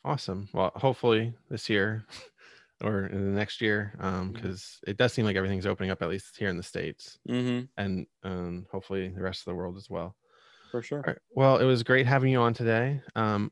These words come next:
Speaker 1: and just in case people wanna follow you, and I'll add it to the show notes, uh, where
Speaker 2: Mm-hmm.
Speaker 1: can they follow you at?
Speaker 2: Well, if, if they wanna track me down, they can find me on Instagram at Gormy Goes Keto. You can find me on Twitter at Gormy Goes Keto. And you can also,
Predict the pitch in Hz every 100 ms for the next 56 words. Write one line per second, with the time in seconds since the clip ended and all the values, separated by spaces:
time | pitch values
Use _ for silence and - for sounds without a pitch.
0 | _ 110 110 107 127 - 113 107 113 104
1 | 113 110 107 104 107 104 104 110 107 104
2 | 107 107 104 101 - 101 98 110 - 110
3 | 98 101 113 180 110 101 101 95 101 98
4 | 104 104 - _ _ _ _ _ _ -
5 | 147 143 - 143 139 143 143 151 139 143
6 | 135 127 127 127 123 117 120 120 98 113
7 | 110 113 110 110 113 113 98 92 107 104
8 | 101 104 95 - - 123 113 110 110 -
9 | _ _ _ 107 107 107 107 101 101 98
10 | - 156 143 135 139 135 131 123 - 127
11 | 127 127 123 - 107 104 104 104 104 104
12 | 117 - 107 113 117 - 113 113 110